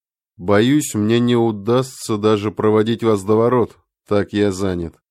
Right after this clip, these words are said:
«Ничего», ухмыльнулся Валдрей.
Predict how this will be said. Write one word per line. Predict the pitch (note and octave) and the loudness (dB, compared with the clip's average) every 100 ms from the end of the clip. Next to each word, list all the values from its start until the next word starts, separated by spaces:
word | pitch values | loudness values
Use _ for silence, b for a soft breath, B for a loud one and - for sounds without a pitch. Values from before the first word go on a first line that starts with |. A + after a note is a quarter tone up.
| _ _ _ _ _ _ _ _ _ _ _ _ | _ _ _ _ _ _ _ _ _ _ _ _
«Ничего», | G2+ G2+ A2 G#2 - G#2 G2+ F#2+ E2 - _ _ _ _ _ _ | -6 -2 -2 -2 -2 0 2 0 -2 -10 _ _ _ _ _ _
ухмыльнулся | G#2+ G#2 G#2+ G#2+ G#2+ A#2 A#2+ B2 | -6 -4 0 2 2 0 -2 -2
Валдрей. | A2 G2+ F#2+ E2+ | -2 0 -2 -4